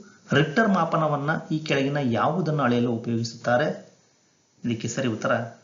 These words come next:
ಆಯ್ಕೆ ಬಿ, ಭೂಕಂಪನವನ್ನ ಅಳತೆ ಮಾಡಲು Richter ಮಾಪನವನ್ನ ಬಳಕೆ ಮಾಡುತ್ತಾರೆ. ಗಾಳಿಯ ವೇಗವನ್ನು ಅಳೆಯಲು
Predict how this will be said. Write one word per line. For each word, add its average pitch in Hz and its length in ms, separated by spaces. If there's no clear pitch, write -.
ಆಯ್ಕೆ 113 380
ಬಿ, 143 520
ಭೂಕಂಪನವನ್ನ 123 800
ಅಳತೆ 127 300
ಮಾಡಲು 117 340
Richter 120 340
ಮಾಪನವನ್ನ 113 540
ಬಳಕೆ 110 300
ಮಾಡುತ್ತಾರೆ. 110 800
ಗಾಳಿಯ 127 400
ವೇಗವನ್ನು 139 480
ಅಳೆಯಲು 123 280